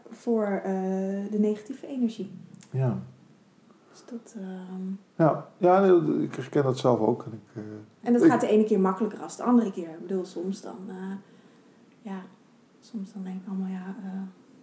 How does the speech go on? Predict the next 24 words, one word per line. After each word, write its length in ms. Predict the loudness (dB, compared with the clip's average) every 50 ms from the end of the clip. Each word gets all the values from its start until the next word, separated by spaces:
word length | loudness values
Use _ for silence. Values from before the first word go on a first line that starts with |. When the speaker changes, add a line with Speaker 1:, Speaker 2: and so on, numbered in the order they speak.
| -20 -20 -20 -20 -20 _ _
Speaker 1:
fuck 220 | -14 -14 -12 -10
it, 180 | -12 -12 -12 -12
ik 80 | -10
heb 100 | -4 0 2
er 120 | 4 6
nu 80 | 6 6
even 180 | 6 4 2 -2
geen 160 | 0 2 2
zin 320 | 2 2 2 2 4 4 4
in. 160 | 4 4 4 6
Speaker 2:
Ja. 300 | 6 8 8 6 4 4 6 6 6 8 6 4 4
Speaker 1:
<laughs> 400 | 0 -6 -16 -18 -16 -16 -8 -4
En 180 | -2 0 2 0
dan, 180 | 0 -2 -6 -8 -10
eh, 240 | -10 -10 -6 -4
ja, 300 | -4 -4 -4 -4 -8 -10 -16 _
dus 100 | -20 -16
het 100 | -12 -12
is 140 | -10 -10
ook 120 | -10 -12 -14 -16
vaak 140 | -18 -18 -16 -14
gewoon 160 | -12 -10 -10
een 60 | -10
proces. 600 | -8 -8 -8 -6 -6 -8 -8 -8 -12 -16 -20 -20